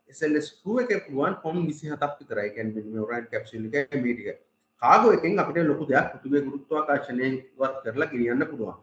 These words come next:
ඒතර මේවත්, මේකත් තව ඉස්සරහට ඩෙවලොප් කරන රොකට් එකක්. මීට අමතරව තියෙන අනිත් එක තමයි ස්ටාර්ෂිප් එක.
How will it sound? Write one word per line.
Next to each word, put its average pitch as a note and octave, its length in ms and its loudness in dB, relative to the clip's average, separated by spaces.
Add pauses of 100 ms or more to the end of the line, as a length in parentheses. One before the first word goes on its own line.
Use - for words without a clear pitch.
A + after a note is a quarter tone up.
(100)
ඒතර C3 240 0
මේවත්, B2 460 4 (240)
මේකත් C3+ 320 -2
තව C3 140 0
ඉස්සරහට B2 440 0 (380)
ඩෙවලොප් B2+ 420 0
කරන A2+ 220 -4
රොකට් G#2 320 -12
එකක්. D3+ 180 2 (460)
මීට A#3+ 280 4
අමතරව F3 380 2
තියෙන D#3 160 -2
අනිත් A3+ 240 2
එක F#3 80 2
තමයි D#3 300 0
ස්ටාර්ෂිප් - 640 0
එක. G2 200 -8